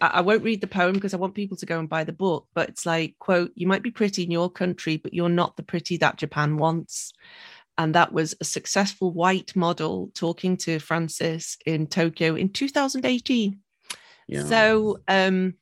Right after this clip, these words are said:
Speaker 1: yeah. Um, and it's, it's a fan-, it is, it's such a good poem. I've read it over and over and over and over and over and over again. And so I think it's a triumph, Marcellus,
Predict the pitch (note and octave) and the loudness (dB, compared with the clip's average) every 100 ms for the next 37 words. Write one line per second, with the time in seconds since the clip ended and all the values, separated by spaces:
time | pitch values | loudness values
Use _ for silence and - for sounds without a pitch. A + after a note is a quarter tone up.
0 | - F#3+ G#3 F3+ - _ - - - - | -12 -2 -2 -2 -6 _ -20 -20 -20 -20
1 | _ - F#3 F#3 - F#3+ F#3+ - - F3+ | _ 0 2 2 4 2 2 -2 -4 -4
2 | - F3 - - F#3 F3+ _ F3 - F#3 | -4 -6 -2 0 0 0 _ -4 -4 -8
3 | - F#3 - - - A3 F#3 - G3 G3 | -6 -4 -4 -6 -2 0 0 0 -2 -2
4 | - F#3 F3+ E3+ F3 E3+ - - F3+ F3+ | 0 0 0 0 0 0 0 2 2 2
5 | F#3 E3+ E3+ E3+ E3 E3 D#3+ D#3+ E3 D#3+ | 0 0 0 -2 -2 -2 -2 -2 -2 -2
6 | D#3+ D#3 D#3 D3+ D#3 E3+ D#3+ D#3 - _ | -2 -4 -4 -4 -4 0 0 -2 -10 _
7 | - E3 E3 - - F3 D3 D3 _ _ | -10 -6 -6 -6 -2 0 0 -2 _ _
8 | _ F#3+ G3 G#3+ A3 - G3 - E3+ G3+ | _ -2 2 2 0 -6 -6 0 2 2
9 | G#3+ - - F#3+ F#3+ - F#3 F#3 F#3 - | -2 -8 -4 -2 -2 -2 0 0 -4 -10
10 | - | -14